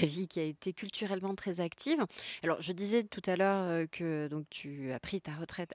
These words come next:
administrative du musée, et j'insiste sur le terme administratif, parce que je tiens à dire que Manouche revient quand même très fréquemment au, au musée, et que d'ailleurs, je, je la sollicite, euh, sur de nombreux sujets, et qu'on aura certainement l'occasion, ben, de travailler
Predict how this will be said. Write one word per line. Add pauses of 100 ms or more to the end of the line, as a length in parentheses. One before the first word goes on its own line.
administrative
du
musée,
et
j'insiste
sur
le
terme
administratif,
parce
que
je
tiens
à
dire
que
Manouche
revient
quand
même
très
fréquemment (100)
au,
au
musée,
et
que
d'ailleurs,
je, (600)
je
la
sollicite,
euh,
sur (200)
de
nombreux
sujets,
et
qu'on
aura
certainement
l'occasion,
ben,
de
travailler